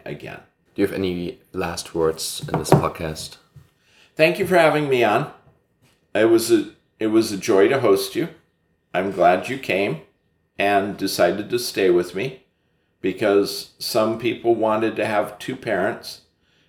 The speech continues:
Speaker 1: and you were okay with one,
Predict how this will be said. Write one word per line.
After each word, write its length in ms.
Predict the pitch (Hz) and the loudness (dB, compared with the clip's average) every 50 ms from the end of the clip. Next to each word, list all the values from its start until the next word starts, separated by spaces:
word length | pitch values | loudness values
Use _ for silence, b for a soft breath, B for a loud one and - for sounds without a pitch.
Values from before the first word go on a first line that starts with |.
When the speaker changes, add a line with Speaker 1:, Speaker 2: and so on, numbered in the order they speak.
| _ _ - | _ _ -4
Speaker 1:
and 840 | 95 104 107 101 101 101 98 95 95 92 92 92 90 87 85 - - _ _ _ _ _ _ _ _ _ _ _ _ | 0 0 2 2 2 2 0 0 0 -2 -2 -4 -4 -6 -8 -10 -16 _ _ _ _ _ _ _ _ _ _ _ _
you 220 | - 87 92 101 98 | -14 -8 -6 -2 2
were 180 | 107 117 117 117 | 4 4 4 4
okay 280 | 120 113 - 127 113 | 2 0 0 0 0
with 280 | 113 110 113 117 - - | 2 2 2 0 0 0
one, 380 | 120 113 95 82 82 87 90 | 0 2 2 2 0 -4 -6